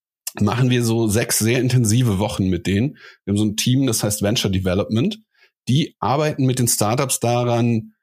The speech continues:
nicht Traction zu entwickeln, sondern Momentum zu entwickeln. Weil wir sagen, Traction kannst du so schnell gar nicht entwickeln. Also du kannst gar nicht innerhalb von ein paar Wochen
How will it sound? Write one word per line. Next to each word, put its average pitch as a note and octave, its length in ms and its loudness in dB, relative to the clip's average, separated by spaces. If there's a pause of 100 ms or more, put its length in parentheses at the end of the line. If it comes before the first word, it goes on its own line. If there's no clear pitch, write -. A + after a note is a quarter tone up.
(380)
nicht A#2+ 240 -2
Traction - 420 -2
zu - 180 -2
entwickeln, G#2 520 0
sondern A2+ 280 0
Momentum G#2+ 600 0
zu - 140 -4
entwickeln. F2 520 -2
Weil F#2+ 100 2
wir F#2+ 80 2
sagen, G2 180 0
Traction A#2 760 -2 (120)
kannst C3 240 0
du A2 40 2
so F#2+ 100 0
schnell F2+ 220 0
gar F2 180 -2
nicht F2 140 -2
entwickeln. F2 420 -2
Also F2 160 0
du F2+ 120 -4
kannst - 380 -2
gar G#2+ 200 0
nicht A2 300 -2 (420)
innerhalb G#2+ 320 0
von G#2+ 200 -2
ein G2 40 -4
paar A2+ 300 -2
Wochen G#2+ 560 -2